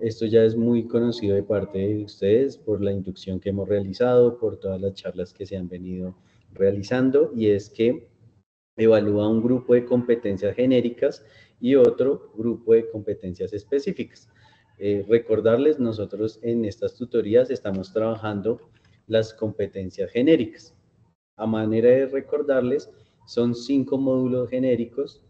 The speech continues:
lectura crítica, competencias ciudadanas, comunicación escrita e inglés,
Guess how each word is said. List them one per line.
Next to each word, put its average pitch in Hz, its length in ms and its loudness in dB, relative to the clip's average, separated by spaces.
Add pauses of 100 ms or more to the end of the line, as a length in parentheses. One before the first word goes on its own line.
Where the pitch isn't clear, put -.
(100)
lectura 98 440 -6
crítica, 120 640 -6
competencias 95 640 -10
ciudadanas, 110 640 -4
comunicación 95 640 -10
escrita 107 600 -6
e 123 100 -2
inglés, 135 480 2